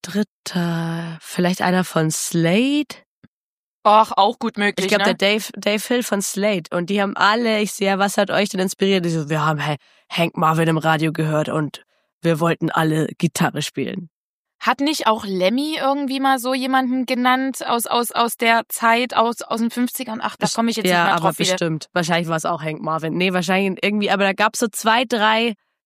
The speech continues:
Speaker 1: die tauchen irgendwie immer auf. Und
Speaker 2: Ja.
Speaker 1: das ist, finde ich, schon auch sehr, sehr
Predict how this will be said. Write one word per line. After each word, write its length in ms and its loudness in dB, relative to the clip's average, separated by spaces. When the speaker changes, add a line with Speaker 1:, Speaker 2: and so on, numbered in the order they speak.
Speaker 1:
die 100 0
tauchen 420 -2
irgendwie 360 -2
immer 380 0
auf. 260 -4
Und 100 2
Speaker 2:
Ja. 60 4
Speaker 1:
das 140 0
ist, 120 -6
finde 220 -4
ich, 100 -6
schon 240 -2
auch 300 0
sehr, 380 0
sehr 300 -2